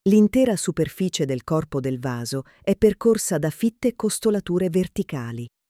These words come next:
Al tatto si percepiscono come scanalature strette e ravvicinate, che creano un ritmo continuo e ordinato, simile a una successione di pieghe parallele. Sulla faccia superiore dell'orlo corre un'iscrizione in lingua greca,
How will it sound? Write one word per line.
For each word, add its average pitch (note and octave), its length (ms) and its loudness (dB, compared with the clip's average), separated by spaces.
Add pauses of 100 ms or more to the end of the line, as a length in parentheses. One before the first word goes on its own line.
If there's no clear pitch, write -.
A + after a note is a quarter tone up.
(360)
Al A3 160 2
tatto E3 520 -2 (160)
si - 180 2
percepiscono A3 760 0
come F#3 260 0
scanalature G3+ 720 0
strette G3+ 640 0
e F3 40 0
ravvicinate, D3+ 880 -4 (360)
che A3+ 160 4
creano A3 380 2
un F#3+ 120 4
ritmo F#3+ 440 0
continuo A3 760 -2
e G#3+ 120 8
ordinato, E3 720 0 (260)
simile A3+ 480 4
a F3+ 80 0
una F3+ 180 2
successione G#3 680 0
di F3 120 -2
pieghe F#3 380 0
parallele. C3+ 680 -6 (680)
Sulla F3+ 300 4
faccia F#3+ 340 -2
superiore D#3 640 0
dell'orlo D3 600 -2 (260)
corre G#3+ 340 4
un'iscrizione F#3 840 2
in D#3+ 160 0
lingua F3+ 340 2
greca, C#3 520 -4